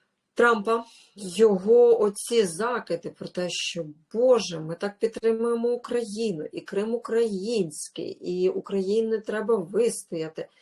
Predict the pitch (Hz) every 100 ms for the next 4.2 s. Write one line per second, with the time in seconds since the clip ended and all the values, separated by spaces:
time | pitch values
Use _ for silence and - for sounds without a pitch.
0 | _ _ 165 220 226 - - - - 214
1 | 202 240 269 254 262 254 233 185 185 -
2 | 202 208 208 190 185 180 185 - _ 196
3 | 196 202 202 196 165 175 175 202 233 -
4 | 247 226